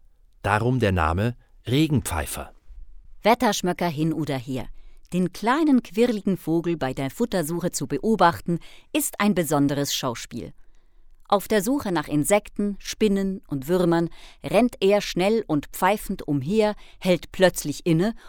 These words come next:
Speaker 2: und pickt im Schlamm. Manchmal sieht man ihn auch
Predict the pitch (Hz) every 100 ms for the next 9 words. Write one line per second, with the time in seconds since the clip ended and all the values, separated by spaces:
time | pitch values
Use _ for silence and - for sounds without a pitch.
0 | - 285 285 - 214 190 - 233 - -
1 | 135 - - - - - _ - - -
2 | _ 185 247 320 - 147 160 - - -
3 | 143 269 269 208 214 202 190 156